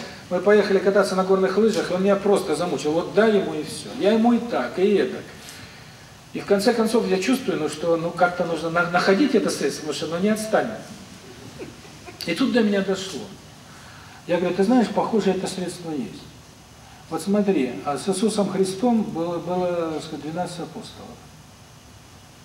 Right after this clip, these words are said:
И они несколько лет были рядом с Ним. Только один из них, Петр, видел в Нем Божественное. Все остальные видели все, что угодно, способности, но Божественного не видели. Но они старались увидеть хотя бы в Нем, потому что увидишь в Нем, увидишь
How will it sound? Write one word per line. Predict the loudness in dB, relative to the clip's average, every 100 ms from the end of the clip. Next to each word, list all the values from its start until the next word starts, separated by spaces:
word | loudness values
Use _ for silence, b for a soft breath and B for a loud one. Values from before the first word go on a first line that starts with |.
| -20 -20 -20 -20 -6
И | 0
они | 2 4 6 6 4 0
несколько | -2 -2 -2 -4 -2
лет | 2 2 0
были | -2 0
рядом | 0 -4 -8 -14
с | -14
Ним. | -14 -16 -18 -20 -20 -20 -20 -20 -20 -20 -20 -20 -14
Только | 0 2 6 4
один | 6 4 4
из | 2
них, | 0
Петр, | 2 2 2
видел | 2 2 2 0
в | 0
Нем | -4
Божественное. | -2 -4 -4 -8 -10 -16 -20 -20 -20 -20 B B B B
Все | -8 -6
остальные | -4 -2 2 2
видели | 2 -2 -8 -10
все, | -10 -12
что | -10 -10
угодно, | -2 -2 -2
способности, | -8 -10 -4 -4 -4 -10 -14 B B
но | -8
Божественного | -4 -2 -2 -2 -8
не | -8
видели. | -10 -10 -12 -20 B B
Но | 0
они | 2
старались | 2 4 4 4 2 -2
увидеть | -4 -2 -4 -4
хотя | -4 -2
бы | -2
в | -2 0
Нем, | 0
потому | -2 -8 -16 -16 -6
что | -2
увидишь | -2 -2 -2
в | 0
Нем, | 0 0
увидишь | -4 -8